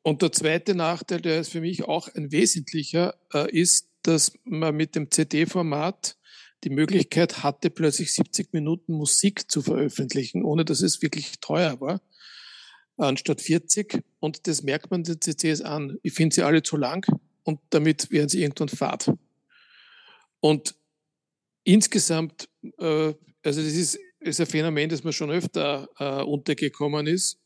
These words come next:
Ähm, diese C D hat dazu geführt, dass man halt alles, was man aufgenommen hat, darauf geschmissen hat, wenn man es ja irgendwie füllen wollte und musste,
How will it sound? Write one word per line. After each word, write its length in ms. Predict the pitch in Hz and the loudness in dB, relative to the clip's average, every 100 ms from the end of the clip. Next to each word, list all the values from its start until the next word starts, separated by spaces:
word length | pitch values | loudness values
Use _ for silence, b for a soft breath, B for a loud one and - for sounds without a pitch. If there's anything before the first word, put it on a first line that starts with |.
| - | -8
Ähm, 480 | 147 139 143 143 143 | -4 -2 -2 -4 -6
diese 240 | 147 135 156 | -4 -2 0
C 160 | - | 0
D 360 | 147 139 151 165 | 0 2 2 2
hat 260 | 135 147 - | 0 -4 -6
dazu 240 | - 156 | -4 -2
geführt, 540 | 139 - - 156 - - | -2 -2 2 2 2 0
dass 120 | 151 | 0
man 120 | 156 | 2
halt 120 | 156 | 0
alles, 340 | 147 147 170 147 | 0 0 2 2
was 140 | 147 | -2
man 80 | 143 | -2
aufgenommen 460 | 139 - 147 156 143 | -6 -6 -6 -6 -2
hat, 220 | 147 - b b b b _ _ | -4 -4 b b b b _ _
darauf 380 | 139 131 139 - | 0 2 0 -2
geschmissen 440 | - 156 139 147 | -4 -2 0 0
hat, 200 | 160 - | -2 -4
wenn 100 | 135 | -6
man 120 | 143 | -4
es 40 | 139 | -2
ja 60 | |
irgendwie 300 | 143 151 - | -2 -4 -8
füllen 480 | - - 160 180 147 | -10 0 2 2 0
wollte 380 | 120 135 - 143 | -2 -2 -2 -6
und 140 | 131 | -6
musste, 460 | 131 160 - 170 | -4 0 2 4